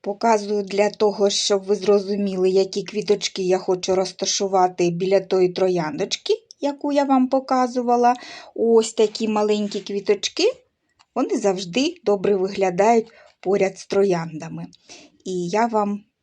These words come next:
наступного разу покажу, як їх виконувати. Це, до речі, моя майже готова вишивка для сумки.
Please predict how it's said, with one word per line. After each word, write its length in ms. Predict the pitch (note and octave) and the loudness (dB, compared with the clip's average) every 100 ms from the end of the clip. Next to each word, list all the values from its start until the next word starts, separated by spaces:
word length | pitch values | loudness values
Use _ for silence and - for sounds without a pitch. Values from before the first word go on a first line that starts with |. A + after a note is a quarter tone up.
| - | -8
наступного 680 | G3 - - E3+ F3 F3 F3+ | -8 -6 -8 -6 -6 -6 -2
разу 380 | A3+ E4+ F4+ G4 _ _ _ | -2 2 0 -2 _ _ _
покажу, 460 | F#3 F3+ F3+ F3+ A#3+ | -8 -4 -4 -4 -2
як 360 | G3 G#3 - | -2 -4 -6
їх 220 | G3 - | -8 -6
виконувати. 840 | G3 F#3+ F3+ E3 D#3+ D#3+ D3+ - - _ - - _ _ - | -10 -8 -6 -6 -8 -12 -18 -20 -20 _ -20 -20 _ _ 2
Це, 260 | B3+ B3+ A#3+ - | 4 4 0 -4
до 200 | F3+ G#3+ | 2 4
речі, 600 | G#3+ G#3 G#3 - F#3+ F#3+ E3+ _ - _ _ _ | 6 4 2 0 0 -2 -14 _ -20 _ _ _
моя 420 | G3 G3+ A3 A3+ A3+ _ | -4 0 2 2 -2 _
майже 440 | G3 G#3 G3+ G3 G3+ | -2 0 0 0 0
готова 640 | G3+ G3+ F3 E3 E3+ F3 | 0 0 -2 -4 -2 -4
вишивка 880 | F3+ F#3 D#3 - G#3+ A3+ - D#4 G4+ _ _ _ - | -2 -4 -4 0 0 -2 -2 -2 -2 _ _ _ -10
для 360 | F#3+ G3 C4+ F4+ - | -2 0 0 -2 -14
сумки. 880 | - - F3+ F3+ F3+ F3 F3 F3 | -18 -6 -4 -2 -6 -8 -6 -6